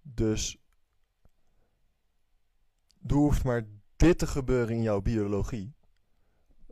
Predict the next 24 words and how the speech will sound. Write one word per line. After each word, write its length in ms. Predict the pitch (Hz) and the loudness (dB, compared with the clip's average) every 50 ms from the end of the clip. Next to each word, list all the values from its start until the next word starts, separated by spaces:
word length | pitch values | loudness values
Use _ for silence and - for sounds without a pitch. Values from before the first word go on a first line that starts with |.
| - - - | -20 -18 -14
Een 100 | - 98 | -10 -10
stukje 300 | - - 95 - - 90 | -8 -8 -10 -8 -8 -8
brein 560 | 90 95 92 101 101 101 101 98 98 98 - - | -6 -4 -2 0 0 2 2 0 0 -2 -6 -8
wat, 240 | 101 95 - - - | -12 -12 -12 -12 -12
wat 180 | - 95 - - | -12 -12 -12 -12
verandert, 640 | - 90 90 95 92 90 92 90 90 90 87 - - | -14 -12 -8 -6 -4 -2 -2 -4 -4 -8 -12 -14 -16
of, 260 | 104 104 101 - - | -16 -16 -16 -16 -14
of 200 | 101 95 - - | -14 -14 -12 -10
een 80 | 98 98 | -10 -10
auto-ongeluk, 920 | - 107 101 92 101 95 104 98 90 - - - 90 92 92 90 87 - - | -6 -6 -6 -6 -6 -8 -10 -10 -12 -12 -14 -16 -12 -10 -10 -10 -12 -12 -14
of 160 | 107 92 - | -14 -12 -10
een 180 | - 95 90 90 | -10 -10 -10 -6
trauma, 600 | - - 98 95 92 95 92 90 87 87 87 87 | -6 -6 -6 -4 -4 -4 -4 -4 -4 -6 -8 -12
of, 200 | 87 87 - - | -12 -14 -14 -12
nou 120 | - 98 95 | -12 -10 -10
ja, 160 | 95 92 92 | -8 -6 -6
dan, 180 | 92 90 90 90 | -6 -6 -6 -8
dan, 160 | 92 90 92 | -10 -10 -8
dan 120 | 98 98 | -6 -4
nog 100 | 95 101 | -2 0
niet 160 | 104 107 104 | 0 0 -2
zoiets 300 | 104 110 107 113 113 107 | -2 -2 -2 -2 -2 -2
erg, 160 | 120 123 113 110 | -2 0 0 0
maar 180 | 110 110 - | 0 -2 -2